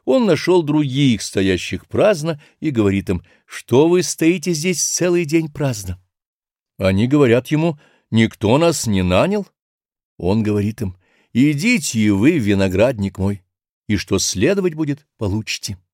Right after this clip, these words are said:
Когда же наступил вечер,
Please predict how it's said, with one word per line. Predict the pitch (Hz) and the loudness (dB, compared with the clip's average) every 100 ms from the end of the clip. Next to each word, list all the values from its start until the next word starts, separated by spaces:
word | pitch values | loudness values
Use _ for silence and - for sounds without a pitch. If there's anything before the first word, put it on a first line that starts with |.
| _ _ _ _ _ _ _ _ _ _ _ _ - | _ _ _ _ _ _ _ _ _ _ _ _ -8
Когда | 107 107 113 117 | -4 0 2 2
же | 117 | 2
наступил | 117 - 107 110 104 | 0 0 -2 0 2
вечер, | 101 185 - 113 80 | 2 0 0 -6 -6